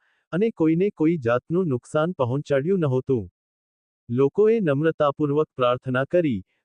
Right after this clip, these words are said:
અને રાત્રે નવ વાગ્યાની આસપાસ નાગ દેવતા શાંતિથી ખસી અદૃશ્ય થઈ ગયા. આ ઘટનાને ગામજનોએ દિવ્ય સંકેત માની બેઠક કરીને અહીં મંદિર બાંધવાનું નક્કી કર્યું અને એ રીતે જન્મ્યું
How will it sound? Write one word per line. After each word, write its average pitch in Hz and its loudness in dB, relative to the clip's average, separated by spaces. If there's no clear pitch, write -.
અને 180 0
રાત્રે 165 2
નવ 160 0
વાગ્યાની 135 0
આસપાસ 139 -2
નાગ 135 -2
દેવતા 123 0
શાંતિથી 139 -4
ખસી 147 -4
અદૃશ્ય 170 0
થઈ 190 -2
ગયા. 120 -2
આ 196 2
ઘટનાને 165 0
ગામજનોએ 139 0
દિવ્ય 123 0
સંકેત 139 -2
માની 151 0
બેઠક 170 2
કરીને 160 2
અહીં 156 -2
મંદિર 131 0
બાંધવાનું 127 0
નક્કી 202 -6
કર્યું 120 0
અને 165 0
એ - 4
રીતે 170 0
જન્મ્યું 135 0